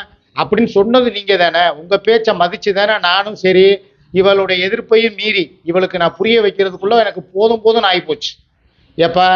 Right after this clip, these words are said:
இந்த மாதிரி வந்து அவனுக்கு ஒரு நல்லது காரியத்தை பண்ணி வச்சாதான் நாளைக்கு நான் முழுசா உன்கிட்ட வர முடியும். உனக்கு வீடு வாசல் வாங்கி கொடுக்கணும்னா நான் கூட இருந்து இப்போ ஒரு வீடே வாங்குறா, இடம் வாங்கி போடுறா, அதுல இப்ப ஒரு வீட்டை கட்டுறா, துணைக்கு கூட மாட நான் தான் நிக்கணும். ஒரு வீடு கட்டுறதுங்கிறது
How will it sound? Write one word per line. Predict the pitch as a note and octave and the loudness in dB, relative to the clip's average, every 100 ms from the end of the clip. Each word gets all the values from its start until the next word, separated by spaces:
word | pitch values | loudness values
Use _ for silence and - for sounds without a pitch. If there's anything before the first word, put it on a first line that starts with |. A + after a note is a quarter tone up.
| F3+ | 0
இந்த | E3 | -6
மாதிரி | D#3 F3 F3 | -2 -2 -2
வந்து | E3 F3 | -2 -2
அவனுக்கு | D#3 E3 E3 | -2 -6 -8
ஒரு | E3 | -8
நல்லது | D#3 D#3+ F#3+ | -4 -4 0
காரியத்தை | E3+ E3 E3 C#3+ | 0 0 -2 -4
பண்ணி | C#3+ D3+ | -4 0
வச்சாதான் | E3+ E3 D#3 D3 E3 F3 F3+ - _ _ - | 0 2 0 2 0 0 -2 -8 _ _ -8
நாளைக்கு | D3 F3 F#3+ F#3 F3+ | -2 0 -2 -2 -4
நான் | C#3+ D#3+ G#3 G3+ | -2 0 -2 -2
முழுசா | G3+ A3 A#3 | -6 -2 0
உன்கிட்ட | G3 F#3 F3 F#3+ | 0 -4 -2 0
வர | E3+ E3+ | 0 -2
முடியும். | F3 E3+ E3+ F#3 F#3 - _ _ - | -4 -2 -2 -4 -6 -10 _ _ -4
உனக்கு | F#3 F3+ | 0 2
வீடு | F#3 G#3+ | 2 2
வாசல் | F#3+ F#3+ F#3 F#3 | 2 2 0 0
வாங்கி | F3 F#3 | 0 -2
கொடுக்கணும்னா | E3+ E3 E3 E3+ G3+ | -8 -8 -8 -2 0
நான் | G3 | 0
கூட | - G3 | 0 0
இருந்து | F#3+ F#3 | 0 -2
இப்போ | F#3+ F3+ | -6 -4
ஒரு | E3 | -2
வீடே | F3 F3+ | 0 2
வாங்குறா, | G3+ E3+ F3+ E3+ E3 _ _ _ | 2 0 0 -2 -2 _ _ _
இடம் | E3 G3+ F#3+ | -2 0 0
வாங்கி | F3+ D#3+ | -2 -4
போடுறா, | D#3+ D#3+ D#3+ - _ _ - | -2 0 0 -4 _ _ -6
அதுல | E3+ F#3+ | 0 0
இப்ப | F#3 F3 E3+ | 2 2 2
ஒரு | E3+ | -2
வீட்டை | F#3+ A3 F#3+ | -2 -2 0
கட்டுறா, | F3 - F#3 D#3+ - _ _ _ | -2 -2 -2 -2 -6 _ _ _
துணைக்கு | G3 A3 A3 A3+ | 0 0 0 0
கூட | A3 A3 | 2 0
மாட | G#3 G3+ A3 | 2 2 0
நான் | F#3+ F#3 | 0 -2
தான் | G3+ F#3 | -2 -4
நிக்கணும். | - G#3 F3 C#3 _ _ _ E3 | -4 -2 -2 -6 _ _ _ -2
ஒரு | F3 | 0
வீடு | A3 A#3 | 2 0
கட்டுறதுங்கிறது | G#3+ G3 F#3 F#3+ F#3 F#3 F3+ | 0 0 -2 -4 -2 -2 2